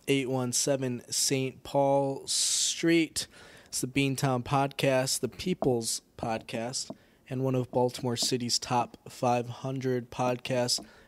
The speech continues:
as voted by you, the fans. Well, first things first. Listener discretion is advised when you are listening to the Beantown Podcast. Number one,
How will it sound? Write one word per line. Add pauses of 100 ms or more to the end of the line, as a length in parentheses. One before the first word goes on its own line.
(120)
as
voted
by
you, (580)
the
fans. (600)
Well, (100)
first (500)
things
first. (1120)
Listener
discretion
is
advised (100)
when
you
are
listening
to
the
Beantown
Podcast.
Number
one,